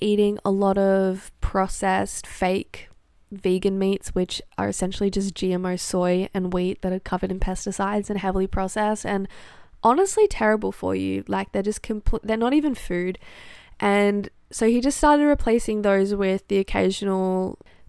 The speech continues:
piece of meat. So in my mind, being personally connected so-, to someone who has kind of undergone the vegan to not vegan pipeline that seems to be happening, it makes sense to me in that way. But just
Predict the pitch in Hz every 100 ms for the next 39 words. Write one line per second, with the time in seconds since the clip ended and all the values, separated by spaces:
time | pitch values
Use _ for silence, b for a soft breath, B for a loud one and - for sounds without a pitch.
0 | - 240 226 240 214 208 208 202 - -
1 | - 220 202 202 - - 226 262 285 254
2 | 202 196 208 220 - - 220 220 - 208
3 | - 226 - 208 185 202 196 - - -
4 | 208 - 196 190 196 190 196 196 190 180
5 | 180 - - _ _ _ _ - - 196
6 | 196 - 190 190 185 185 185 185 180 180
7 | 185 180 - 185 180 180 185 185 175 -
8 | - 180 - 180 180 190 - - 196 190
9 | 202 202 190 214 247 269 B B B -
10 | 220 220 226 175 175 - - 95 - -
11 | - 196 190 - - - 190 185 175 -
12 | - 226 254 - -